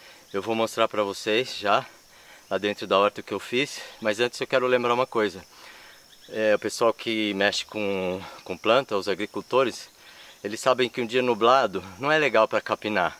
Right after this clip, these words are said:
né? Porque a planta não vai morrer fácil, né? O certo é você escolher um dia mais, mais, é, ensolarado e deixar as plantas, é, secarem, é,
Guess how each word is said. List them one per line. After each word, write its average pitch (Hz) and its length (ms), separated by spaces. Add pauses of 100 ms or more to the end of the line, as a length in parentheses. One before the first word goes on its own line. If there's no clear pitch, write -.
né? 107 220 (580)
Porque 104 1000
a 101 120
planta 117 360
não 131 220
vai 127 360
morrer 104 360
fácil, 95 460
né? 95 180 (460)
O 110 80
certo 135 400
é 135 40
você 127 300
escolher 131 320
um 127 60
dia 120 200
mais, 127 280 (180)
mais, 110 400
é, 104 260
ensolarado 113 720 (640)
e 120 480
deixar 120 360
as 131 120
plantas, 127 580 (180)
é, 107 520 (320)
secarem, 131 680 (800)
é, 101 600